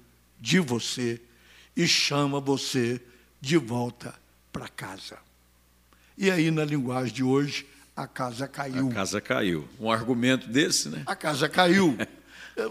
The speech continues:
Speaker 1: tal, eu gaguejei e tal. Não falou de salário, não falou de onde ia morar, nada.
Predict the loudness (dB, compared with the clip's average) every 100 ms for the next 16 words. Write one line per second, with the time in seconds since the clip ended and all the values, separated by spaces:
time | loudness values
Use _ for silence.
0 | -6 6 10 10 8 6 4 2 2 2
1 | 6 8 8 8 2 0 2 4 4 2
2 | -2 -6 -10 -20 -18 -16 -2 -2 0 -2
3 | 0 0 -2 -6 -8 -6 -2 -2 -2 -8
4 | -12 -14 -2 -2 0 2 4 2 2 0
5 | 0 -4 -6 -10 -8 -10 -12 -20 -18 -6
6 | 4 6 6 2